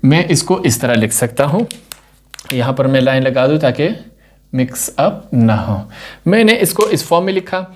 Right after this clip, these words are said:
अब ये जो स्क्वायर है वो इस रेडिकल के साथ कट गया। हमारे पास क्या आया? ए प्लस बी प्लस सी बराबर है, हमारे पास क्या आया? एट।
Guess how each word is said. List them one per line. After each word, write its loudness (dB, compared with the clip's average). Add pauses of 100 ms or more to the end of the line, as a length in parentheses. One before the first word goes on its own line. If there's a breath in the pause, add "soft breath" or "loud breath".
(320 loud breath)
अब 4
ये 6
जो 0
स्क्वायर 0
है 2
वो 0
इस -2
रेडिकल 2
के -2
साथ -2
कट 0
गया। 0
हमारे 2
पास 2
क्या 2
आया? 2 (560 loud breath)
ए 4 (160)
प्लस 0
बी 4 (160)
प्लस 0
सी 2
बराबर 2
है, -2 (340 loud breath)
हमारे 0
पास 2
क्या 2
आया? 2 (360)
एट। 0